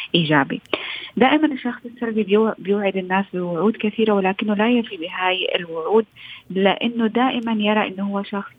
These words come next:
فاشل، هو شخص سلبي، سلبي لا يستطيع أن ينفذ أي مشروع. يعني لو ك-، لو دخل في مشروع أو في بروجكت مع أي شخص وعده إنه هو رح يقوم فيه أو رح ياخذ خطوات فيه، بتلاقيه بي-، لا ي-، لا يتقدم بهذا المشروع، إنه يجد نفسه إنه هو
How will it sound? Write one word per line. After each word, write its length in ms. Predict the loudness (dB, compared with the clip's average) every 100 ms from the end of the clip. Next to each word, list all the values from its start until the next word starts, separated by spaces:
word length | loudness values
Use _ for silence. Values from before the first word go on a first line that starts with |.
| _ -2
فاشل، 400 | 0 0 -4 -8
هو 180 | -6 -6
شخص 240 | -4 -8 -4
سلبي، 360 | -4 -2 -4 -8 -4
سلبي 280 | -4 -2 0
لا 180 | 2 2
يستطيع 560 | 2 -2 -6 -2 0 0
أن 80 |
ينفذ 380 | -2 -6 -2 -2 0
أي 100 | -2
مشروع. 440 | -2 -8 -2 -2 -2 -12 -4
يعني 180 | -2 0
لو 140 | 0 0
ك-، 180 | -2 0
لو 120 | 0
دخل 300 | 0 0 -2
في 100 | -4
مشروع 380 | -6 -6 0 2
أو 60 | 0
في 140 | -6 -6
بروجكت 440 | -4 0 -2 -2
مع 160 | -4 -2
أي 200 | -4 -2
شخص 200 | -4 -6 -10 -12 -12 -12 -4 0
وعده 420 | 4 4 4 0
إنه 140 | -2 0
هو 120 | 2
رح 220 | 0 -2
يقوم 360 | -6 -2 -2 0
فيه 200 | 0 0
أو 120 | 0
رح 160 | 0
ياخذ 300 | 0 0 0
خطوات 520 | -6 -4 2 2 2 -2
فيه، 220 | -2 -2
بتلاقيه 480 | 0 -2 0 -2 -2 -8 -20 -10
بي-، 280 | 0 2 2 0 -2 -2
لا 320 | 0 4 4
ي-، 140 | 2 -2
لا 200 | -2 -2
يتقدم 400 | -2 -2 -2 -2
بهذا 360 | -4 -2 0 0
المشروع، 440 | -2 -12 -4 -4
إنه 140 | -4 -4
يجد 380 | -2 -2 -2
نفسه 280 | -4 -8 -8
إنه 180 | -8 -8
هو 160 | -8